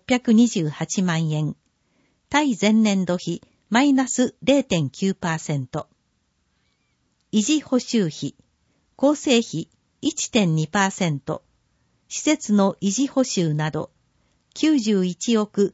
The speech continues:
八百十九万円。対前年度比、プラス十点八パーセント。投資的経費、構成費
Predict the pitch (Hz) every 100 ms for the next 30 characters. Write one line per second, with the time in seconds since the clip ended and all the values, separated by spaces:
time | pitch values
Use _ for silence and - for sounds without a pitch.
0 | _ _ 214 - - 285 254 180 233 233
1 | 220 202 190 180 165 151 151 - _ _
2 | _ _ _ _ - 269 233 233 226 220
3 | 202 185 180 - 160 _ _ _ - 269
4 | 285 - 254 - - 151 294 _ 185 147
5 | - 160 - - 175 165 165 135 - 151
6 | - _ _ _ _ _ _ _ _ _
7 | _ _ _ _ _ _ _ - 302 330
8 | - - 254 254 - 240 202 - 160 -
9 | _ _ _ - 294 - 254 214 - 170